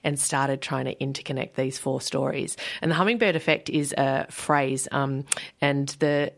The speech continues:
the guy, I suppose, who talks about it most recently is a man called Steven Johnson from the U S, who now hosts, he's an author and he hosts, um, the ted Talk podcast. Um, and it is, uh, different to the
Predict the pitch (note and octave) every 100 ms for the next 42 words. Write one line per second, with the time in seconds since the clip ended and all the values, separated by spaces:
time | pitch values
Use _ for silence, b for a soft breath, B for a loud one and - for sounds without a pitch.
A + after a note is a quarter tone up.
0 | - E3+ E3+ F#3+ G#3+ - D3+ C#3+ - C#3+
1 | C3+ C#3 - D3 - C#3 C3+ - - D#3
2 | C#3+ C#3+ C#3+ C3+ - C#3 - C#3 C3 C3
3 | C3+ - C3+ C3 C#3+ C#3 - C3+ C3 B2+
4 | D3 - - - C#3 C3+ C3+ - - C#3
5 | C#3 C3+ C3+ B B B - C#3+ B2+ -
6 | - D3+ C#3+ C#3+ G#3 G#3+ G3+ F3+ D3+ C#3+
7 | D3 C#3+ - - - C#3 D3+ D3+ - -
8 | F3+ E3+ E3+ D#3 - _ - D3+ D#3 D3
9 | - - B B B B D#3+ D#3 D#3 D#3
10 | - E3 E3+ - - F3 E3+ - - -
11 | E3 E3 E3 D3+ - _ _ F3+ A3 A#3
12 | C#4+ C#4+ - A#3 A3 G#3